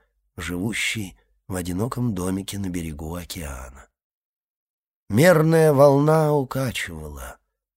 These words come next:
Штерн склонил голову на косматую гриву льва и незаметно уснул. Первый луч солнца осветил их,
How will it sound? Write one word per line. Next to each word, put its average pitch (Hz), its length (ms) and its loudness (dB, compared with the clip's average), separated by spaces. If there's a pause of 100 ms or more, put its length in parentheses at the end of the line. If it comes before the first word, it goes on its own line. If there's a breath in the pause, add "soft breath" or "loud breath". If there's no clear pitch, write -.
(320)
Штерн 143 460 2
склонил 131 500 2
голову 131 380 2
на 123 100 0
косматую 117 640 0
гриву 104 300 0
льва 107 400 2 (420 soft breath)
и 156 80 -2
незаметно 101 720 0
уснул. 73 760 -12 (1200)
Первый 110 540 2
луч 95 380 -2
солнца 123 760 0 (640)
осветил 71 760 -2
их, - 240 -20